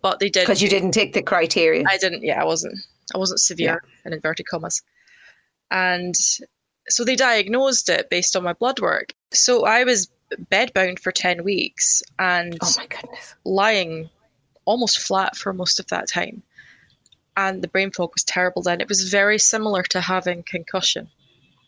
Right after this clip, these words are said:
Speaker 1: So
Speaker 2: And have you had concussion in the past?
Speaker 1: Yes, I've had a couple of quite serious concussions.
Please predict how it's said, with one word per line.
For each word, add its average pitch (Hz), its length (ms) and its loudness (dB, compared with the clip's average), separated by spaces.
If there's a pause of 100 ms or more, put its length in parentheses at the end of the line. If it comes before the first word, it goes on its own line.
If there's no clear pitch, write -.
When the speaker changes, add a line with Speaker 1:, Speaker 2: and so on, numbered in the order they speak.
(140)
Speaker 1:
So 190 520 2 (120)
Speaker 2:
And 202 120 2
have 202 180 2
you 233 140 6
had 214 260 2
concussion 214 480 0
in 196 120 0
the 196 60 -4
past? 208 420 -2 (200)
Speaker 1:
Yes, 202 340 2
I've 202 140 0
had 208 140 0
a 202 40 -4
couple 214 300 -2
of 185 80 -2
quite - 200 -2
serious 214 420 2
concussions. - 880 -4